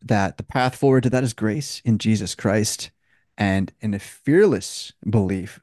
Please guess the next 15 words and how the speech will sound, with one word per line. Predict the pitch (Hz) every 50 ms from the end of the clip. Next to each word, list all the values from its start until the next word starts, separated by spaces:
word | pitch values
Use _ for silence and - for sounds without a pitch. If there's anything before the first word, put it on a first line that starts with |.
| _
that | 120 110 107 104 -
acting | - 110 120 151 151 - 123 113
upon | 98 - - - 101 90 90 87 98 95 95 - _ _ _ _ _ _ _ _ _ _ _ _ _ _ _ _ _ _
a | -
love | 101 101 107 123 135
for | - - 156 160
each | 170 - -
other | 185 202 214 214 196 160 - _ _ _ _ _ _ _ _ _ _ _ _ _ _
will | - 127 139 151
then | 139 147 143
enable | 135 127 127 127 151 170 160 131 120
us | 117 107 104 117 131 - -
to | - - 123 113
look | 113 110 110 110
outward | 117 113 151 - - 95 90 95 107 120 120